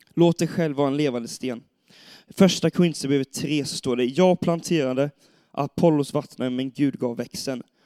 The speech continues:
Varken den som planterade eller den som vattnar betyder något, utan bara Gud som ger växten."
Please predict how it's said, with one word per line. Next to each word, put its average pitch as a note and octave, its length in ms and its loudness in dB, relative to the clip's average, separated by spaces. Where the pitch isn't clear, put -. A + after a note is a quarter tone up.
Varken E3 460 -2
den D#3 80 -2
som D3+ 140 -8
planterade C3 840 -4
eller C3 220 -4
den C3 160 -8
som B2 160 -12
vattnar B2+ 440 -10
betyder - 500 -10
något, A#2 400 -12
utan C3 240 -6
bara B2+ 240 -10
Gud B2 280 -10
som - 180 -16
ger A2+ 80 -10
växten." - 440 -16